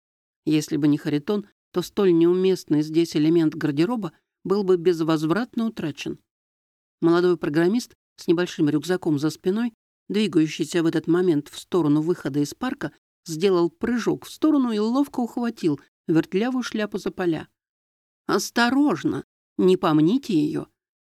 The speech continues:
Вы даже не представляете, сколько она стоит!» взвизгнула Ирена, высокомерно принимая шляпу из рук Харитона.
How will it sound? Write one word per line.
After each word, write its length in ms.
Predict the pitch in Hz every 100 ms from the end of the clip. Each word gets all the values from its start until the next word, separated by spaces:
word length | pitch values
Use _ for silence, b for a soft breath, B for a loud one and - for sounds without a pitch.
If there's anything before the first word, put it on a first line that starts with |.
| _ _ -
Вы 140 | 190
даже 240 | 208 226
не 120 | 254 269
представляете, 760 | 330 311 - 330 170 147 -
сколько 440 | 180 - 285 320 190
она 200 | 185 277
стоит!» 680 | 277 - 185 156 147 147 - _ _ _
взвизгнула 600 | 165 156 190 170 160 170 165
Ирена, 340 | 214 254 156 - _
высокомерно 720 | 180 175 190 160 170 226 202 175
принимая 420 | 170 160 160 147
шляпу 460 | - 202 277 - 240
из 180 | 208 196
рук 220 | 196 -
Харитона. 540 | 185 175 - 139 170